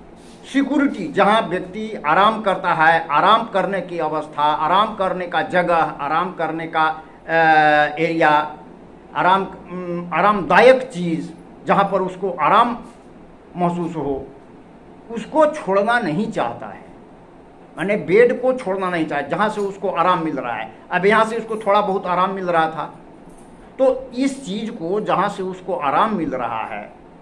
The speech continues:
जिस जगह से, जिस चीज़ से, जिस व्यक्ति से उसको आराम मिलना, मिलता है, उसको वह छोड़ना नहीं चाहता है। यही दो ठो mind rubric के आधार पर उसको hyocymus दिया गया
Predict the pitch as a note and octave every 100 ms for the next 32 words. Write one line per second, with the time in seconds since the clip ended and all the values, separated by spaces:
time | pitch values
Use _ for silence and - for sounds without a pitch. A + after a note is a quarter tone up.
0 | - C3 F3+ F3 C#3 F3 F3+ E3+ - D3
1 | C#3+ C#3+ F#3 F3+ - - G#3 E3+ D#3+ D3+
2 | C#3+ C3+ - - - - C3 F#3 - C3+
3 | F#3+ - A#3 - D#3+ D3+ - - - -
4 | F#3+ F#3 G3+ F3 D3+ D3+ G#3+ B3 A3+ F#3+
5 | F#3 D#3 C#3 - D3 F3 E3+ - C#3 C3
6 | B2 - - F3 - F3+ D#3 C#3+ C3+ -
7 | B2+ B2 A2 A2 - - E3 G3+ F3 A2+
8 | G#2 - - - - - - - - -
9 | G#3 A3 A#3+ - - - - - - -
10 | - - - - - C3+ G#3 A#3+ - -
11 | - - - - - - F3 E3 F3 G3+
12 | F3 E3+ E3 G3 F#3+ E3+ D3+ - E3 F3+
13 | D3 C#3+ - - - - D#3+ D3+ E3+ B2+
14 | C#3+ D#3 - C3+ D#3+ - G#2+ B2 G#2 G#2